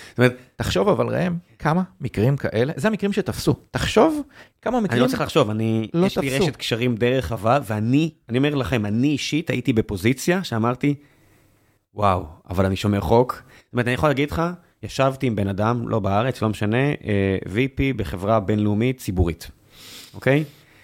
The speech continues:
Speaker 1: והוא איתי בשיחה סתם חברית, והוא עונה לטלפון, הוא לא שם לב, פשוט ברח לו שאני איתו בחדר.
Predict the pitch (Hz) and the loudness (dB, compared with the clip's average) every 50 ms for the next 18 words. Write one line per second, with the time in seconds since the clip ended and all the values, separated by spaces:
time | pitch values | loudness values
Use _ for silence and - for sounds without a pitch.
0 | _ _ _ _ _ - 85 87 - 98 101 101 98 98 98 98 98 - - _ | _ _ _ _ _ -14 -14 -10 -6 -2 0 0 2 2 2 2 0 -2 -4 _
1 | - 117 120 - 262 240 - - - - 330 285 - - 285 277 - - 202 165 | -6 -4 -2 0 2 0 0 -2 -2 -2 -4 -4 -2 2 2 2 2 0 -2 -2
2 | 175 220 202 - - - - - - - - - - - - - 92 92 101 104 | 0 0 -2 -2 -4 -10 -18 -20 -20 -20 -20 -20 -20 -20 -20 -20 -14 -6 -2 0
3 | 107 104 107 110 110 107 104 101 - - _ _ - 104 104 120 135 135 117 - | 0 2 2 2 2 0 0 -2 -4 -8 _ _ -6 -4 -2 0 0 0 0 0
4 | 123 107 113 120 - - 135 147 170 190 185 - _ _ _ _ _ _ 113 117 | 0 -2 -2 -2 0 2 2 2 2 0 -4 -10 _ _ _ _ _ _ -8 -8
5 | 143 - 160 156 151 123 - - - 123 120 - - - 104 107 107 131 160 165 | -4 -2 0 0 0 -2 -2 -2 -2 -2 -2 -2 -6 -6 -4 0 2 2 2 2
6 | - 170 - 135 123 120 113 - 135 127 120 117 107 - - 95 92 120 117 95 | 0 -2 -2 0 -2 -2 -2 0 0 0 2 0 -2 -4 -8 -4 0 2 2 2
7 | 95 | 2